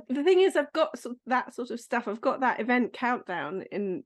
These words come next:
in the membership. So it's in, so I could do it and just sort of read it out for people, but I, I'm not sure that that would be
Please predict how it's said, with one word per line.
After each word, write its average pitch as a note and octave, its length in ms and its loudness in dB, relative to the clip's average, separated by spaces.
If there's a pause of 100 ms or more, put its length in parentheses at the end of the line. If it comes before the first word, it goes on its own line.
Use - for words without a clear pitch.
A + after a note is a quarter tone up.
in G3+ 260 0
the G3+ 60 -2
membership. G#3+ 580 -2
So G#3 80 -2
it's F#3+ 180 -2
in, C4 240 4
so A#3 140 0
I A#3+ 80 2
could A#3+ 180 -4
do E4+ 200 2
it F3+ 200 2
and A3+ 120 -4
just A3+ 200 -10
sort A#3+ 140 -6
of A#3 100 -4
read B3 240 2
it - 120 0
out G#3 420 4
for - 80 -16
people, E3+ 440 -6
but G3+ 160 0
I, A3+ 220 4
I'm D4 200 4
not C#4+ 180 0
sure C4 180 -2
that B3 180 -4
that G3+ 160 0
would A3+ 140 -4
be A3 300 -2